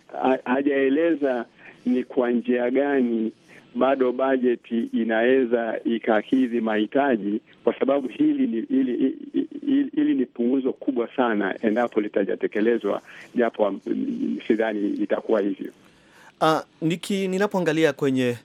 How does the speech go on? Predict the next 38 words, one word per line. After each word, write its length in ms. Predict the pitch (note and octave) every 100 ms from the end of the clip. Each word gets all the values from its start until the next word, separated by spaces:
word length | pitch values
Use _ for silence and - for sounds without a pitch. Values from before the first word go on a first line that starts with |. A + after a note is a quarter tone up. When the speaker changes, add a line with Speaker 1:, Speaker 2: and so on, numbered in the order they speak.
| _ - _ -
Speaker 2:
ah, 160 | A#2
jarida 540 | A2+ B2 C3+ C3 A#2+ A2+
la 140 | A#2
The 100 | A2+
Hill, 380 | G#2+ D#3 C#3 C3+ - _
kwa 80 | A2
mujibu 260 | B2+ B2
wa 60 | A#2
jarida 340 | A#2 B2+ A#2+
la 100 | A2
The 60 | G#2+
Hill, 200 | B2+ A#2
kuna 260 | - E3 E3
mtaalamu 400 | E3 F#3+ F3+ E3
mmoja 420 | E3 F3+ D3 D3+ - - - - -
wa 60 | G3
masuala 380 | G3+ G#3 E3
ya 60 | C3+
kiuchumi 480 | - C3 B2+ C#3+ C3
na 60 |
kijamii, 680 | A2 A#2+ A#2+ B2+ C3+ A2+ F2+ - - D#2+ G2+
anaitwa 500 | G#2+ A2+ A#2 - G#2+
Shap-, 420 | - A#2 - -
ah, 200 | A#2+ A#2
Shapiro. 500 | A2+ B2+ - D#3 B2+ - - - -
Shapiro 520 | C#3 - E3 D3+ C#3
pia 360 | - D#3+ D3 C#3+ -
ni 440 | C#3+ C3 B2 B2 - B2
mwa-, 360 | A#2+ A#2+ A#2
ni 60 | B2
mwanachama 640 | A#2+ A#2+ A#2 C#3+ C3 C#3
wa 120 | A#2+
kundi 280 | G#2 C3+ B2+
maarufu 560 | B2 A#2+ A#2+ B2+ - A#2+
la 100 | A2
Scholars 600 | - - D#3 D#3 D#3 -
Strategy 440 | - C#3+ C3+ B2
Network, 480 | A#2 D#3+ - - -